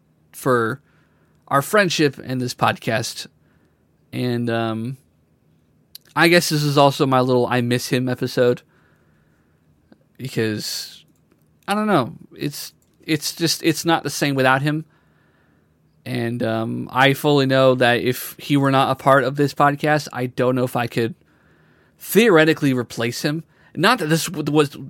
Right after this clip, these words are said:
not, okay, let's, not that, that this is what that was. This is not me testing the waters to see if I can replace Tim.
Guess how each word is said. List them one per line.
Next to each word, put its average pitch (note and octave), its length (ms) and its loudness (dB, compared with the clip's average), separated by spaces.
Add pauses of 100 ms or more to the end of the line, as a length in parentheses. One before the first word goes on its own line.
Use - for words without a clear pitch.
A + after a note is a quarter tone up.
not, F#3+ 280 2
okay, D3 240 0
let's, - 320 -8 (260)
not F#3+ 260 4
that, G3 180 0
that F#3 240 0
this E3 300 0 (220)
is D3 220 0
what D3+ 220 2
that C#3 260 -2
was. C#3 380 -2
This C#3+ 160 -4
is C#3 140 -6
not D3 220 4
me C#3 100 -4
testing C3 560 -2
the B2 80 0
waters A#2+ 560 2
to - 120 -4
see A#2+ 220 -2
if A#2 120 -2
I A#2 100 4
can A#2 180 -4
replace A#2 400 -4
Tim. A2 340 -6